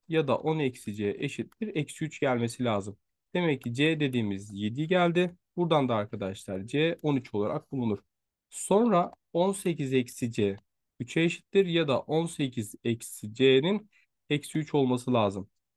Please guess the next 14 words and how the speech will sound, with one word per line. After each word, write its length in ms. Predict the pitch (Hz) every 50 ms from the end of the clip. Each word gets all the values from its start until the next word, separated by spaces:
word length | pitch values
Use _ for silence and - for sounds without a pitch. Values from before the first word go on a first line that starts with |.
| _ _ _ 135
C 300 | 127 143 160 165 160 -
on 260 | - 127 143 165 175
beş 220 | 190 196 190 - -
gelecek 540 | 202 196 190 190 175 196 196 196 - _ _
ya 120 | - 165 147
da 140 | 135 120 127
C 220 | 151 156 160 151
dediğimiz 360 | 143 131 123 113 104 107 131
ifade 380 | 151 147 - 113 110 123 151 175
yirmi 340 | 165 160 151 151 147 135 135
birdir. 340 | 139 135 123 113 101 - - _ _ _ _ _ _ _ _ _ _ _ _ _
Bakın 300 | 156 151 - - 127 120
yedi 260 | 120 127 139 170 180
var, 260 | 190 180 120 - -